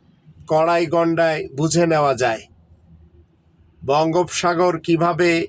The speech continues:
আমাদের নিয়ন্ত্রণে রাখা যায়, গভীর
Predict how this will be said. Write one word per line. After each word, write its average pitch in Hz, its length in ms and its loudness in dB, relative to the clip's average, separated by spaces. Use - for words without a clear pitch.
আমাদের 170 460 0
নিয়ন্ত্রণে 160 840 0
রাখা 151 340 -2
যায়, 123 300 -4
গভীর 160 500 0